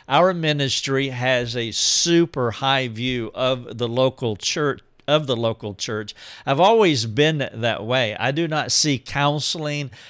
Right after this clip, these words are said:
I do not see counseling organizations. I do not see formalized biblical counseling as a long-term solution. There's a lot of help in counseling. Uh, I've seen lives changed through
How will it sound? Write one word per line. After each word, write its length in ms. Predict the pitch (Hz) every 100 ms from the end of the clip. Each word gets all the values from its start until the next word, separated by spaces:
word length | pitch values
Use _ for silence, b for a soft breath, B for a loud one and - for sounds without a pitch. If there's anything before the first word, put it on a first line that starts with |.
| B
I 120 | 123
do 100 | 135
not 200 | 139 135
see 180 | - 131
counseling 580 | - 139 135 - 135 123
organizations. 1200 | 123 117 117 110 95 139 151 - 156 147 147 -
I 120 | 120
do 160 | 120 120
not 180 | 120 113
see 180 | 139 127
formalized 880 | - 151 156 147 139 147 139 110
biblical 520 | 123 175 156 127 120 110
counseling 880 | - 147 156 156 - 123 117 117 - B B B B
as 300 | 147 151 131
a 140 | 135
long-term 880 | 120 139 160 156 139 - 151 143 131 - -
solution. 800 | - 131 131 143 139 - 101
There's 200 | 120 131
a 60 | 127
lot 240 | 147 180
of 60 | 175
help 340 | 185 190 -
in 140 | 127 110
counseling. 760 | 147 131 123 - 147 107 87 _ B B B B -
Uh, 100 | 107
I've 180 | 131 135
seen 320 | - 170 170
lives 540 | 151 151 147 139 117 -
changed 720 | - 175 175 143 113 98 - _
through 520 | 156 151 170 123 123